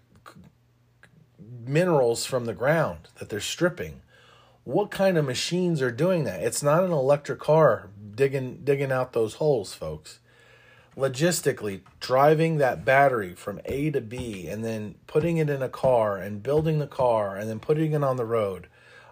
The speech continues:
Are they properly dis-, recycling those batteries for reuse? And what's the carbon footprint for that? At the end of the day, you have to ask yourself, like, as we continue to push this narrative of carbon footprint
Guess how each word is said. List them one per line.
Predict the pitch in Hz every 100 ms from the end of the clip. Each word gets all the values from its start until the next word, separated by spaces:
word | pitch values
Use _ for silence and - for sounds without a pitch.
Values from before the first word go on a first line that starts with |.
| -
Are | 127
they | 131
properly | 123 - 147 170 165 156 151 139
dis-, | 113 113 -
recycling | 78 80 - 143 147 151 143 123
those | 117 104
batteries | 117 131 127 110
for | - 110 104
reuse? | 117 143 120 85 - 110
And | 113
what's | 127 -
the | 143
carbon | 139 135 143
footprint | - 139 - 143 127
for | - 139
that? | 156 151 160 - _ _ _ _ _ _ _ -
At | 147
the | 147 175
end | 175 220
of | 233
the | 185
day, | 135 135 139 113
you | 113
have | 113 151 170
to | 135
ask | 135 139 -
yourself, | 117 107 - 98 98
like, | 104 104
as | - 127 156
we | 165
continue | 156 151 143 143 135
to | 117
push | - - 160 147 -
this | - 120 -
narrative | 120 127 127 110 101
of | 98
carbon | - 131 135 110
footprint | 107 147 - 120 104